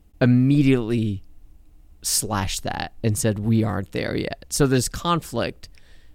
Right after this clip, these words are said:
within, uh, Western New York regarding what's gonna happen. But the point is, it was sort of like a premonition, that episode.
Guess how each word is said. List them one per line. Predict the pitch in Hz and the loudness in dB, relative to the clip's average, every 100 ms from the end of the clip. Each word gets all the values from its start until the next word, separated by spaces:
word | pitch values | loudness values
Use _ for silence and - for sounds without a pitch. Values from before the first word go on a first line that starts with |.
| - | -6
within, | 120 113 117 113 107 - - - - - - | -2 2 2 2 0 -4 -14 -20 -20 -18 -2
uh, | 113 98 98 | 0 0 0
Western | - 117 - 123 104 | 2 2 2 -2 0
New | |
York | 104 107 110 104 - - - - - | 0 2 2 0 -6 -14 -20 -20 -8
regarding | 127 107 110 107 110 104 | -4 0 2 2 0 0
what's | 110 | -2
gonna | - 107 | -2 -2
happen. | 104 104 - - | 0 -2 -4 -6
But | 113 165 - - - - - | 0 2 2 -4 -20 -20 -12
the | 113 | -8
point | 147 165 143 | -2 0 2
is, | 117 113 - - - - - - - - _ _ - _ - | 0 -2 -6 -12 -20 -20 -20 -20 -20 -20 _ _ -20 _ 2
it | |
was | 123 117 | 4 4
sort | 151 127 | 2 0
of | 117 | 0
like | 113 | -2
a | 107 | -2
premonition, | - 120 107 104 107 - - - - | -2 0 2 2 0 -2 -6 -8 -6
that | - - | -4 -4
episode. | - - - - - | -6 -6 -4 -6 -8